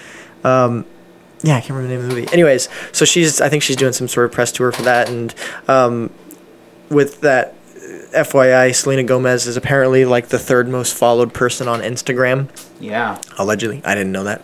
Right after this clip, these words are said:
Speaker 2: Behind Ariana Grande and
Speaker 1: Until I read
Speaker 2: some,
Speaker 1: that.
Speaker 2: somebody
Speaker 1: And
Speaker 2: else.
Speaker 1: soccer player, Cristiano Ronaldo. He's in
Speaker 2: Right.
Speaker 1: that first. <laughs> Um, but she, she was being asked about it. She, like, what, what that's about, what that's like. You know, you're, you have such a huge following.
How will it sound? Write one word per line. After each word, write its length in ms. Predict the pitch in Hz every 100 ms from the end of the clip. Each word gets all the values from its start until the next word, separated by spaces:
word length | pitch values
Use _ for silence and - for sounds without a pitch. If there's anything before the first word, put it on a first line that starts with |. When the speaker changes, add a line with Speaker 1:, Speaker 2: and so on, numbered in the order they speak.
| -
Speaker 2:
Behind 300 | 123 123 120
Ariana 500 | 104 117 123 117 113
Grande 320 | 101 107 117
and 160 | 98 95
Speaker 1:
Until 180 | 98 117
I 60 |
read 80 | 117 110
Speaker 2:
some, 40 |
Speaker 1:
that. 240 | 98 -
Speaker 2:
somebody 260 | 131 104 95
Speaker 1:
And 120 | 101
Speaker 2:
else. 120 | 92
Speaker 1:
soccer 240 | - 113 -
player, 240 | - 117 -
Cristiano 420 | 117 - 117 117
Ronaldo. 440 | 113 110 110 117 - - - -
He's 80 |
in 80 | 98
Speaker 2:
Right. 20 |
Speaker 1:
that 80 | 110
first. 360 | 107 - 113 - - - -
<laughs> 180 | 131 117
Um, 640 | 160 120 - 139 131 123 120 - - - - - - -
but 160 | 156 143
she, 240 | - 160
she 140 | - 185
was 100 | 151
being 180 | 151 131
asked 300 | 147 151 135
about 240 | 120 110
it. 160 | 104 -
She, 120 | 127
like, 200 | 117 110
what, 280 | 120 120 -
what 220 | 127 131
that's 200 | 131 123
about, 280 | 120 123 117
what 140 | 117 117
that's 200 | 113 123
like. 380 | 123 117 113
You 60 | 120
know, 160 | 117 113
you're, 340 | 113 110 104
you 140 | 98 120
have 120 | 117
such 200 | - -
a 20 |
huge 220 | 113 123 -
following. 540 | 123 120 117 120 117